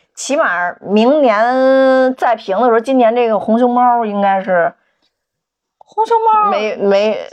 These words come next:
Speaker 2: 没跑了呀，
Speaker 1: 没跑了吧，
Speaker 2: 肯定红熊猫，
Speaker 1: 我觉得。
Speaker 2: 红熊猫肯定拿最佳。
Speaker 1: 嗯。但是也有可能出现更好的呀，就，所以就不好说。啊，希望，希望明年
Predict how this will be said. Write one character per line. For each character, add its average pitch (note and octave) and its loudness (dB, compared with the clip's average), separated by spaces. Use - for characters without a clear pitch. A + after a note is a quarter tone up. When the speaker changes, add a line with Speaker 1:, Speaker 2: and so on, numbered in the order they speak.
Speaker 2:
没 C4+ -2
跑 - -6
了 G3 -12
呀， G#3+ -4
Speaker 1:
没 A3+ 0
跑 - -6
了 E4 -6
吧， E3+ -4
Speaker 2:
肯 F3 -4
定 - -
红 - -
熊 - -
猫， - -
Speaker 1:
我 D#4+ -2
觉 - -4
得。 E3 -6
Speaker 2:
红 G3 -4
熊 F#3 -4
猫 F4+ 0
肯 A#3 -4
定 D4+ -2
拿 G3+ -4
最 G3 -6
佳。 F3+ -2
Speaker 1:
嗯。 - -
但 E4+ -2
是 D#4+ -4
也 A3+ -2
有 E4 0
可 D#4+ -8
能 A3 -2
出 D4+ -6
现 D#4+ 0
更 E4+ -2
好 C#2 -10
的 A#2+ -10
呀， G3 -6
就， G3 -8
所 G#3 0
以 G#3+ 4
就 G3 0
不 - -10
好 - -8
说。 - -12
啊， F3+ -12
希 D4+ -4
望， G3 0
希 D#4 -4
望 C#4+ -2
明 F3+ -4
年 F#3 -2